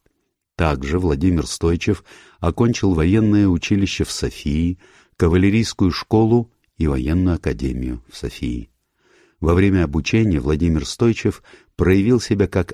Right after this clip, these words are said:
отличный наездник и спортсмен. Представлял Болгарию в соревнованиях по конному троеборью и выездке, на Олимпиадах в Париже в тысяча девятьсот двадцать четвертом и Амстердаме в тысяча девятьсот двадцать восьмом.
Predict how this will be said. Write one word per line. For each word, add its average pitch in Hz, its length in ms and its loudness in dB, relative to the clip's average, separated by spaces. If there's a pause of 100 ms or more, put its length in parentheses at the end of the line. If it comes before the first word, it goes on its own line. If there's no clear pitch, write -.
отличный 85 640 -2
наездник 101 840 -2
и 98 120 -2
спортсмен. 62 720 -6 (640)
Представлял 73 600 -2
Болгарию 76 720 -2 (240)
в - 60 -16
соревнованиях 87 800 0
по 76 100 -4
конному 85 720 0
троеборью 80 800 0
и 67 100 -2
выездке, 95 680 -2 (340)
на 85 200 2
Олимпиадах 101 560 0
в - 80 -20
Париже 67 560 -4 (140)
в - 100 -20
тысяча - 320 -4
девятьсот 85 420 0
двадцать 78 400 -2
четвертом 71 640 -4 (380)
и 107 260 2
Амстердаме 85 960 -2 (240)
в - 140 -20
тысяча - 340 -2
девятьсот 73 440 -4
двадцать 67 360 -6
восьмом. 62 540 -6